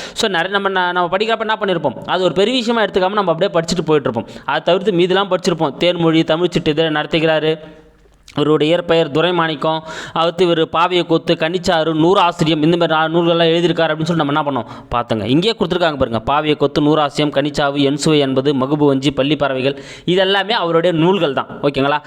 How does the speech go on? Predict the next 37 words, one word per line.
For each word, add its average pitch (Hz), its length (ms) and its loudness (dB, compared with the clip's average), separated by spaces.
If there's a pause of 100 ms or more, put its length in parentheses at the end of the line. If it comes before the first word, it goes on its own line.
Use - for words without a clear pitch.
(140)
ஆனா, 160 440 -2
இந்த 131 180 0
கனிச்சாறும் 240 580 0
தலைப்பு 214 380 -2
கீழே 202 200 0
வரக்கூடியது 160 440 2
எதுன்னு 139 180 2
பார்த்தீங்கன்னா, 143 320 -2
இந்த 123 200 0
தமிழ்த்தாழ் 214 520 2
வாழ்த்தும் 156 520 0 (300)
முந்தோற்றாம் 247 680 4
யாண்டும், 151 520 0
இது 160 220 2
ரெண்டு 151 220 0
தாங்க. 131 240 0
ஓகேங்களா? 139 320 -2
அப்ப 139 240 -2
டி 151 200 0
தான் 165 140 2
அதுக்கான 139 280 -2
ஆன்சர். 247 200 -2
பேஜ் 202 220 0
நம்பர் 165 320 -2
த்ரீல 170 160 2
இருக்கு, 139 260 -2
டென்த் 139 180 0 (140)
புக்ல. 104 220 -2 (1080)
ஓகே, 131 160 -2
அடுத்த 175 340 -2
கொஸ்டின் 160 280 0
பார்க்கலாம் 107 280 -2
பாருங்க. 110 220 -8 (500)
அடுத்த 180 260 -4
கொஸ்டின் 185 260 0
வந்து 165 80 0
பார்த்தீங்கன்னா, 151 360 0